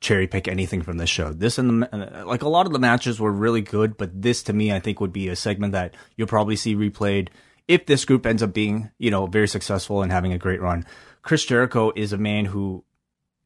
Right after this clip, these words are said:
every few years is able to remake himself, and I feel like we've just been introduced to his latest in-,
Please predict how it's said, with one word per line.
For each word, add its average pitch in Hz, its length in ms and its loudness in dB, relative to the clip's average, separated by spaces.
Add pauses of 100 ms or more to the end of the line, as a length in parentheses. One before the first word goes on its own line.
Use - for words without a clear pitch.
(140)
every 233 480 2
few 185 280 2
years 127 540 2
is 113 220 -6
able 117 320 0
to 107 200 -6
remake 95 460 -4
himself, 82 560 -10
and 98 160 0
I 110 80 4
feel 120 300 4
like 120 160 4
we've 101 180 -2
just 95 260 -2
been 98 120 -2
introduced 92 500 -4
to 101 100 -2
his 87 140 -2
latest 90 320 -2
in-, 92 80 -10